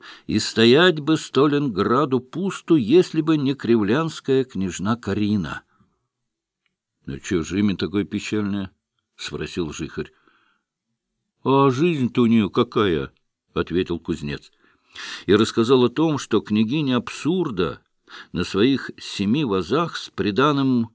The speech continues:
ехала к батюшке с жалобой, да не доехала. Полюбилась по дороге вдовому кривлянскому князю Перебору Недосветовичу, а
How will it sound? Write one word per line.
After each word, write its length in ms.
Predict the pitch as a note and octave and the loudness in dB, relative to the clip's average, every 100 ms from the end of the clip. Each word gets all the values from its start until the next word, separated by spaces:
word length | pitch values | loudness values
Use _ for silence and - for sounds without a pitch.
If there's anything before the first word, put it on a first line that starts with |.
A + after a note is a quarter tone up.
| - | -10
ехала 520 | E2+ A#2+ C3+ A2 A2+ | 0 0 2 0 0
к 140 | F#2 F#2 | -2 -2
батюшке 680 | F#2+ D#3+ - C3 - A2+ | 0 2 0 -4 -2 -2
с 40 | F2+ | -2
жалобой, 680 | - - D3 D3+ A#2+ F#2+ E2+ | -4 0 2 2 2 0 0
да 140 | A2 | 0
не 120 | G#2+ | 0
доехала. 600 | G2+ G#2+ B2 - E2+ C#2 - _ _ _ _ _ - - - - | 2 2 2 0 -6 -8 -16 _ _ _ _ _ -20 -20 -10 4
Полюбилась 680 | A#2 C3+ B2 F3 D#3+ C#3 - | 6 6 6 6 6 4 0
по 160 | A#2+ | 2
дороге 520 | A#2 A#2+ D3 A#2+ B2+ | 4 4 4 4 4
вдовому 640 | G#2+ G2+ F#2 D#3+ C#3+ C#3 B2 | 4 2 4 4 4 2 2
кривлянскому 800 | A#2+ B2 B2+ C#3 C3 - B2 A#2+ | 4 6 6 4 -2 0 0 2
князю 480 | A#2 C#3+ C3+ A#2 | 2 2 2 0
Перебору 720 | - A#2 A2+ G#2 C#3+ B2+ A2 - - - | 2 4 4 4 2 4 2 0 -14 -4
Недосветовичу, 1200 | G2 A#2+ G#2 - A2+ E3+ E3 G2 D#2+ - C2 - _ _ _ - _ _ - | 2 2 2 -2 0 -2 0 -2 -4 -6 -10 -12 _ _ _ -20 _ _ 0
а 300 | G2+ F#2+ | 2 2